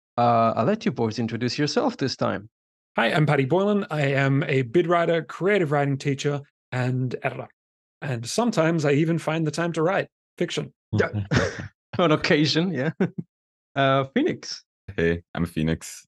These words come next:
Speaker 3: I'm a freelance editor, founder of Bent Light Writing, and an agented children's book writer. And I also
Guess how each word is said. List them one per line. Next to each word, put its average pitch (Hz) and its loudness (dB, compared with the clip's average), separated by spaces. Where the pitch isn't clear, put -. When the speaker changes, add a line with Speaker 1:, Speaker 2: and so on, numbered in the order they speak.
Speaker 3:
I'm 80 -2
a 78 0
freelance 80 -2
editor, 87 0
founder 76 -2
of 73 -2
Bent 73 -2
Light 71 -2
Writing, 85 0
and 78 -2
an 87 -2
agented 101 -4
children's 90 -4
book - -10
writer. 52 -6
And 78 0
I 82 2
also 85 0